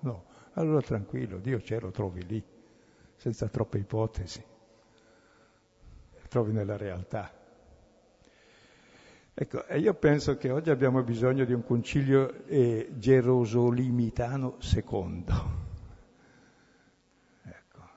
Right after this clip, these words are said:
Non di un Vaticano terzo, l'ho già detto altre volte, lo ripeto. Cioè, per uscire da queste pastoie dove abbiamo confuso la pi-, la nostra pietà, le nostre idee con Cristo.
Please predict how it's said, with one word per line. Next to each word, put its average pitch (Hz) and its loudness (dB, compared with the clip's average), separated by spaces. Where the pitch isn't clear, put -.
Non 127 0
di 117 0
un 113 0
Vaticano 101 -8
terzo, - -12
l'ho 101 -10
già 101 -4
detto 101 -4
altre 98 -8
volte, 131 -2
lo 123 0
ripeto. 104 -2
Cioè, 165 -2
per 185 2
uscire 180 2
da 131 0
queste 143 2
pastoie 127 0
dove 147 2
abbiamo 147 0
confuso 127 0
la 120 -2
pi-, 151 -4
la 131 2
nostra 143 -2
pietà, 117 -4
le 120 -2
nostre 131 0
idee 156 -2
con 110 -8
Cristo. 120 -14